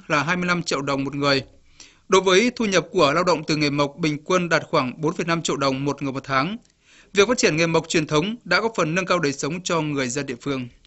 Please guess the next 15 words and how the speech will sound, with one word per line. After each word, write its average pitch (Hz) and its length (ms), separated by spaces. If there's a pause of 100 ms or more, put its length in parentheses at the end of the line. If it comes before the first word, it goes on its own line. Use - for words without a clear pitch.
(1700)
Những 247 140
năm 247 120
gần 180 160
đây, 208 160
nhiều 196 180
hộ 170 160
chăn 196 200
nuôi 196 160
của 170 200
xã 175 240
Việt 185 140
Xuân, 180 260
huyện 151 200
Vĩnh 180 140
Tường 151 260